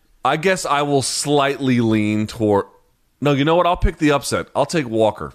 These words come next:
I feel like Santos is in trouble. I recognize he could end it at a mo-, dude, I completely recognize he could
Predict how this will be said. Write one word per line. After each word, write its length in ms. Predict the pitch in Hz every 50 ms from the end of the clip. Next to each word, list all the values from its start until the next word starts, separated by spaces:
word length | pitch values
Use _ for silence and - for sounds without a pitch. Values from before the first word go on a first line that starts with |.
| _ -
I 140 | - 113 117
feel 280 | - - 147 143 131 127
like 340 | 120 113 110 107 101 -
Santos 560 | - - 123 107 107 107 - 110 95 87 - 92
is 140 | 90 82
in 100 | 87 82
trouble. 580 | 78 - 104 98 98 101 117 135 147 160 _ _ _ _ _ - - - _ _ _ _ _ - _ _ -
I 140 | 113 110 117
recognize 760 | 113 117 127 131 131 123 139 131 131 139 131 131 139 131 117
he 120 | 147 143
could 160 | - 139 131 -
end 240 | 123 131 135 139 143
it 120 | 147 139
at 100 | 127 123
a 80 | 120 120
mo-, 240 | 120 127 127 131 -
dude, 140 | 156 147 135
I 140 | 131 147 156
completely 880 | - 170 160 147 - - - 151 151 165 180 196 208 202 185 190 185
recognize 720 | 175 165 156 139 - 123 110 110 98 82 76 71 - - _ _ _ - _ _ -
he 160 | - 135 127
could 180 | 127 143 143